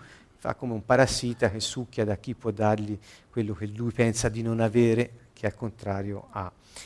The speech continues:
Eh, l'esclusività, alcuni pensano che possiamo essere amici solo io e te, questo è tipico anche dell'età adolescenziale, per esempio,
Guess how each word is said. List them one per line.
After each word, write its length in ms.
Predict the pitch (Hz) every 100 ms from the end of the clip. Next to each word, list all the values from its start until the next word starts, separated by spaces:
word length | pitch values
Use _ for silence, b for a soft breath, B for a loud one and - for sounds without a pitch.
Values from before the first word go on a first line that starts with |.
| B B
Eh, 340 | - 113 107 - - b b b
l'esclusività, 1120 | - 175 - 190 156 175 175 165 247 151 - 147
alcuni 480 | 135 - 185 185 151
pensano 500 | 143 156 156 147 131
che 320 | 139 156 -
possiamo 380 | 131 - 131 135
essere 320 | 135 - 139
amici 280 | 131 131 151
solo 260 | - 113
io 140 | 113 113
e 100 | 104
te, 200 | 156 113
questo 260 | 107 -
è 60 | 120
tipico 380 | - - 113 117
anche 300 | 120 120 117
dell'età 340 | 113 110 117
adolescenziale, 880 | 110 113 110 - 117 - 107 131 113
per 100 | 107
esempio, 460 | 101 110 101 123